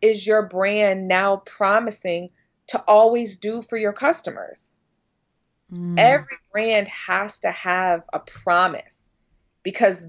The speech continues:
Speaker 1: that's what your brand foundation stands on, no matter what products or services you create down the line.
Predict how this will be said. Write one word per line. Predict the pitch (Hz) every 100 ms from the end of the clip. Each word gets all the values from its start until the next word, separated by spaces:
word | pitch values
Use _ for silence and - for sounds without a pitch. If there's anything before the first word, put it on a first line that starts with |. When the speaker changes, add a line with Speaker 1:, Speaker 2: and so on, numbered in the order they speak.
| 160
Speaker 1:
that's | 175 196 208 208
what | 190
your | 196 175
brand | 170 180 185 185
foundation | - 175 170 170 170 - 160
stands | 160 - - 233 302 254 180
on, | 170 170 165 175 - _
no | 185 208
matter | 226 214 190
what | 185 320 -
products | - 196 185 - -
or |
services | 170 185 170 170 - 165 156
you | 165
create | - 175 160 156 -
down | 151 147
the | 143
line. | 135 - 50